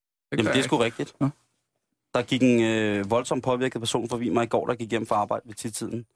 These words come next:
Speaker 1: som sagde, "Tag lige og smil lidt."
Speaker 2: <laughs>
Speaker 1: Og så kunne jeg ikke lade være med at smile, og
Speaker 2: Ja.
Speaker 1: han havde jo ret. Og du har til dels ret. Og nu er det snart weekend.
Speaker 2: Ja.
Speaker 1: Hvad står din weekend på, Lipsø? Du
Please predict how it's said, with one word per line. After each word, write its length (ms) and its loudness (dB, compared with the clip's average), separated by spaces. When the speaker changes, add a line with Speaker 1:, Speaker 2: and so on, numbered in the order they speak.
Speaker 1:
som 220 -6
sagde, 280 -12
"Tag 220 0
lige 220 2
og 60 0
smil 500 2
lidt." 1400 2
Speaker 2:
<laughs> 0 -
Speaker 1:
Og 80 -2
så 100 -2
kunne 100 -4
jeg 40 -2
ikke 60 -8
lade 80 0
være 80 -2
med 100 -2
at 60 -4
smile, 320 -2
og 60 -2
Speaker 2:
Ja. 40 -2
Speaker 1:
han 100 -2
havde 120 -2
jo 120 -4
ret. 180 -10
Og 100 -6
du 60 -2
har 60 2
til 140 -10
dels 260 -6
ret. 200 -8
Og 60 0
nu 40 4
er 40 2
det 80 -4
snart 200 -2
weekend. 320 -10
Speaker 2:
Ja. 140 -6
Speaker 1:
Hvad 100 -2
står 180 -4
din 160 0
weekend 260 -4
på, 220 -10
Lipsø? 200 -2
Du 80 -4